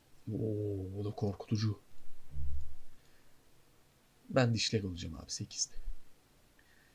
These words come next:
Sekizde gözümden de beyaz nasıl duruyor? Beyaz, ha. Şu, şu, şu,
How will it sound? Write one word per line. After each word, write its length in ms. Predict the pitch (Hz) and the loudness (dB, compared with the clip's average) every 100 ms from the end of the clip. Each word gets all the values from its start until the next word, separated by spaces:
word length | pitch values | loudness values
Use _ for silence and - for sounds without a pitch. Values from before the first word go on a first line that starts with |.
| _ - | _ -4
Sekizde 640 | 131 127 127 131 160 170 190 - | -4 -2 -2 -2 -4 -8 -10 -12
gözümden 760 | 175 123 123 127 135 143 131 135 | -2 0 2 0 0 0 -2 -2
de 420 | 147 147 147 143 - - _ _ _ - - _ - _ - - | -2 -4 -6 -8 -16 -20 _ _ _ -20 -20 _ -20 _ -20 -4
beyaz 260 | 117 127 139 | 0 0 0
nasıl 260 | 120 98 | -2 -2
duruyor? 260 | 104 110 151 - _ _ _ _ _ - | -6 -4 -6 -10 _ _ _ _ _ -10
Beyaz, 320 | - 107 - | -8 -6 -8
ha. 300 | 113 - - - - - - - - - - - | -8 -6 -8 -14 -20 -20 -20 -20 -20 -20 -20 -18
Şu, 400 | - - 143 165 - - _ _ _ _ - - - - | -12 -2 -2 -2 -12 -20 _ _ _ _ -20 -18 -14 -12
şu, 360 | - 127 156 - - _ _ _ _ _ _ - - - _ _ _ _ | -2 0 0 -6 -20 _ _ _ _ _ _ -20 -20 -20 _ _ _ _
şu, 400 | - - 127 147 | -14 -4 -2 -2